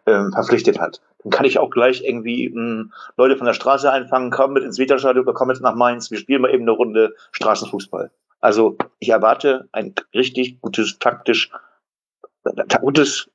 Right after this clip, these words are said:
Spiel, was, wo die Mannschaft taktisch gut aufgestellt ist.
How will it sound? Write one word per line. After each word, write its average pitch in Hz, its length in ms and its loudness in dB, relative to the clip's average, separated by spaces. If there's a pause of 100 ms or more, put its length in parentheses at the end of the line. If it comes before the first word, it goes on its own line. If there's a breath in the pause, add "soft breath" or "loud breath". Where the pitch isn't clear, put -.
(120)
Spiel, 170 500 2 (320 loud breath)
was, 120 260 -4 (140)
wo 120 180 0
die 113 120 0
Mannschaft 131 480 -2
taktisch - 440 -6
gut 117 220 -8
aufgestellt 110 600 -2
ist. - 220 -10